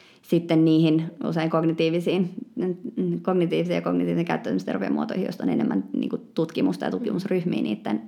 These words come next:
niitten takana. Ää, mut siitä on, on erinäköisiä yleisajatuksia. Tiedetään, että ne tarkat tekniikat, mitä tehdään, niin mikään yksittäinen tekniikka ei todennäköisesti ole se avain siihen, että, että nyt lähtee tapahtumaan.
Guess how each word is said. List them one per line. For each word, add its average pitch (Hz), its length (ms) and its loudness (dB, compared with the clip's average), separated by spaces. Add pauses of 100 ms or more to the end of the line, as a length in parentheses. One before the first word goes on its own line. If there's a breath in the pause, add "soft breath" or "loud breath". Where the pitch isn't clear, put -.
niitten 180 320 -4
takana. 240 340 -2 (840 loud breath)
Ää, 165 520 6 (420)
mut 202 240 6
siitä 233 320 6
on, 269 280 6 (140)
on 254 160 6
erinäköisiä 226 760 4
yleisajatuksia. 202 1040 2 (180)
Tiedetään, 240 460 6
että 202 120 4
ne 196 60 4
tarkat 208 420 2
tekniikat, 202 560 2
mitä 220 200 4
tehdään, 233 480 2
niin 185 140 2
mikään 180 340 2
yksittäinen 170 480 2
tekniikka 165 520 0
ei 151 100 0
todennäköisesti 151 760 -2
ole 71 60 0
se - 200 -4
avain 147 360 0
siihen, 190 340 0
että, - 280 -4 (420 loud breath)
että - 180 -2
nyt - 280 -2
lähtee 82 320 -2
tapahtumaan. 220 760 2